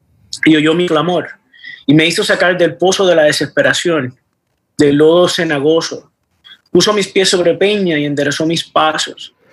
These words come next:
Puso luego en mi boca cántico nuevo, alabanza a nuestro Dios. Verán esto muchos y temerán y confiarán en Jehová". Yo no sé qué, qué situación, eh, eh, David estaba pasando en este momento, pero sin duda,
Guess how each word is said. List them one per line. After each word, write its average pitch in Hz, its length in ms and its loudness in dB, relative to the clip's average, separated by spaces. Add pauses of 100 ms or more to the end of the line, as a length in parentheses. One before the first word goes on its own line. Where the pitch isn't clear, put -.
(640)
Puso 175 240 2
luego 185 220 0
en 190 60 0
mi 185 100 2
boca 175 260 0
cántico 180 440 0
nuevo, 175 340 2
alabanza 143 460 -2
a - 20 -2
nuestro 147 300 -2
Dios. 139 480 0 (840)
Verán 151 320 2
esto 170 220 -4
muchos 175 340 -2
y 151 80 -2
temerán 143 560 0
y - 80 -20
confiarán 131 520 0
en 139 100 -4
Jehová". 139 400 -2 (680)
Yo 151 140 4
no 202 80 0
sé 202 260 -4
qué, 160 600 -2
qué 160 120 0
situación, 175 680 -4 (260)
eh, 139 480 -2 (240)
eh, 131 460 2
David 143 320 2
estaba 160 340 0
pasando 156 320 -2
en 160 80 -4
este 160 160 -6
momento, 147 520 0 (120)
pero 139 160 2
sin 151 240 -4
duda, 165 480 0